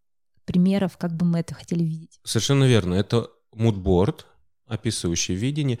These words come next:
Speaker 2: но и уже первые шаги, а как бы это возможно
Speaker 1: Влезет ли
Speaker 2: реализовать?
Speaker 1: оно сюда?
Speaker 2: Да, с
Speaker 1: Мгм.
Speaker 2: учётом пожарных проездов, сетей и всех-всех-всех
Speaker 1: Мгм.
Speaker 2: ограничений. То есть такая первая примерка. Если нас устраивает тот вариант, который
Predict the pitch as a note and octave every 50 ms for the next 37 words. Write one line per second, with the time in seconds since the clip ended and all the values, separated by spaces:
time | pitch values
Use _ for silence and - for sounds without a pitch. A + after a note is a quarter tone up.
0 | - - - _ A#2 B2 D#3 D#3+ - - B2+ B2 A#2 G2+ A#2 - - C#3 C#3 D3
1 | D3 B2 A#2+ A2 - - A#2 G#2+ G#2 A2+ A2+ A2 - - - G2 F#2+ F#2+ F#2+ F#2+
2 | F#2 - - F2+ F2+ F#2 G2+ F#2 - F#2+ F#2 G2 G2 G#2 A#2+ D#3 E3 D#3+ D3+ C3
3 | A2+ G#2 G2 F#2+ A3+ A#3+ G#3 - G#2+ G2+ - - F#3 F#3 F3+ F3 - - F3 D#3+
4 | E3 E3 F3+ F3 F#2+ F2+ E2 D#2+ - _ G#3 G#3 E3+ G3 F#3+ E3+ C3 A2+ G2 -
5 | F2+ D#2+ D#2 - E2 D#2 E2 F2 E2 E2 E2 D#2+ - - - F2 F#2 F#2 G2 A#2
6 | C3+ C#3 C3 C3 B2 A#2+ A2+ A2+ A2 G2+ F#2+ - - - _ - - - D#3+ D3
7 | - - A#2 B2 C3 C3 A#2+ F#2+ - - F#2 F2+ F2+ - - - - _ _ _
8 | _ _ _ - - F#2 - - - E2 - - - F2+ - - G#3 G3 - E2
9 | E2 D#2 D2 - - - - - - _ _ _ _ _ - - - F2+ - -
10 | B2 A#2+ A2+ G#2+ E2+ - - F2+ E2+ E2 D2+ D2 D2 - - - - _ - -
11 | F#2+ A2+ C3 - - B2+ A#2+ A#2+ A#2 A2+ - G2 - - - A2 A2+ A2+ - A2+
12 | - - - G#2 G2+ F#2+ F#2 F2 D#2+ D#2+ D#2 D2+ - - E2 - - - F2 E2+
13 | F2 E2 D#2 D2+ - - - - - D#2 D#2 D2+ C#2+ C#2+